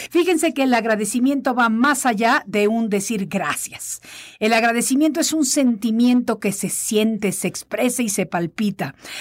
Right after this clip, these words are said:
Algunas estadísticas indican que las personas adultas, fíjense qué interesante está esto, damos las gracias un promedio de veinte veces al día. Pero decimos gracias nada más por decirlo,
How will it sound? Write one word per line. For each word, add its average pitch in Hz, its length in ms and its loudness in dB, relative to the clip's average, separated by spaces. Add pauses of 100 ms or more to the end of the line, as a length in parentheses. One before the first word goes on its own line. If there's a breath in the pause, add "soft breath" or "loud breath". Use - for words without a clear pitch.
(100)
Algunas 311 360 4
estadísticas 247 760 0
indican 233 680 2
que 214 100 2
las 180 220 0
personas 240 560 0
adultas, 202 680 0
fíjense 240 440 0
qué 202 120 -6
interesante 185 560 -4
está 165 240 -4
esto, 156 400 -6 (340 loud breath)
damos 302 440 0
las 202 200 2
gracias 240 680 0
un 247 160 2
promedio 240 400 2
de 196 80 2
veinte 185 320 -2
veces 190 280 -6
al 285 120 -2
día. 403 140 2 (600 loud breath)
Pero 277 200 4
decimos 320 500 0
gracias 330 760 0 (260)
nada 247 260 2
más 285 200 0
por 285 160 0
decirlo, 339 580 0